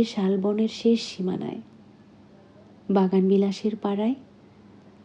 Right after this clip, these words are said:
হলুদ ডানাওয়ালা বউ কথা কও পাখিদের ভিড়ে। আজ বহু বসন্ত কেটে গেল।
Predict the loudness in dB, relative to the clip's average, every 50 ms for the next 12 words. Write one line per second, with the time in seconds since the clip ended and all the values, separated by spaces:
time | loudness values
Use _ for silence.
0 | -20 -20 -20 -4 6 8 8 10 10 8 8 8 8 6 6 4 2 4 4 4
1 | 4 4 4 4 4 4 4 4 6 8 6 6 6 4 -2 -4 -2 -4 -4 0
2 | 2 2 2 2 0 -4 -6 -6 -4 -6 -2 0 0 -2 -2 -6 -8 -8 -8 -8
3 | -8 -8 -10 -10 -16 -20 -20 -20 -20 -20 -20 -20 -20 -20 -20 -20 -20 -20 -20 -20
4 | -20 -20 -20 -20 -20 -20 -20 -20 -20 -20 -20 -20 -20 -20 -20 -20 -20 -20 -20 -20
5 | -20 -20 -20 -14 -4 2 6 6 6 4 4 4 4 4 6 6 4 2 2 2
6 | 0 0 -2 -2 -2 -2 0 0 -2 -2 0 -2 -2 -2 -2 -2 -2 -4 -4